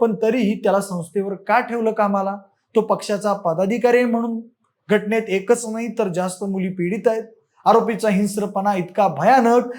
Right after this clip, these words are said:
की पीडित चिमुरडीच्या आतड्यांपर्यंत दुखापत झाली आहे. इतकी जुनी आणि कधी काही राम पातकरांसारख्या ज्येष्ठ भाजप नेत्यांनी अध्यक्षपद भुजवलेली संस्था असूनही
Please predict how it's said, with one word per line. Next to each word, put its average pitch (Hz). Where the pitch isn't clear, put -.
की 269
पीडित 233
चिमुरडीच्या 190
आतड्यांपर्यंत 170
दुखापत 143
झाली 135
आहे. 123
इतकी 214
जुनी 190
आणि 220
कधी 226
काही 233
राम 208
पातकरांसारख्या 196
ज्येष्ठ 175
भाजप 160
नेत्यांनी 190
अध्यक्षपद 196
भुजवलेली 190
संस्था 185
असूनही 208